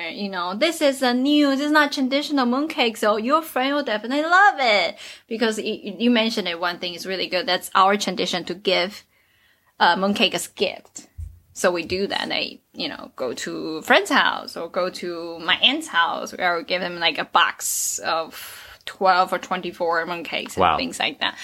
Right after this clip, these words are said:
Speaker 1: So like you say, you know, if, if you, you know, someone comes to our house, bring us one box, and the other person comes to our house, bring another box,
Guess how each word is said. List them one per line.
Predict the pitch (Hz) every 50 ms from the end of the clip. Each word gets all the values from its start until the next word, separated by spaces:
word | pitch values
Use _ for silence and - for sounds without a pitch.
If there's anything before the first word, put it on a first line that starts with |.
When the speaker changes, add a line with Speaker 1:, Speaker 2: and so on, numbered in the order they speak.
| - - - - - - - - -
Speaker 1:
So | - - 240 226
like | 202 240 285 285 285
you | 277
say, | 254 285 262 247 233 220 -
you | 254 240
know, | 214 -
if, | - 214 220 196 - -
if | - 220 208 208
you, | 220 214 202 196 -
you | - 196 196
know, | 180 175 165 170 170 190 185 - - _ - - - _ _
someone | - - - 220 202 208 202 190 190
comes | - 196 185 180
to | - 180
our | 170 170 165
house, | - 180 170 170 -
bring | - - 190 185 185 170 180
us | 165 170 170 - -
one | - - 170 180 175 175 175
box, | - - - - - - - - - - _ - -
and | 202 208 190
the | 175 185
other | 196 226 185 180
person | - - 180 165 170 170 160
comes | 190 160 160 -
to | 170 165
our | - - -
house, | - 175 175 170 - _ -
bring | - - 180
another | 175 170 185 220 277 277
box, | 233 196 165 - - - - -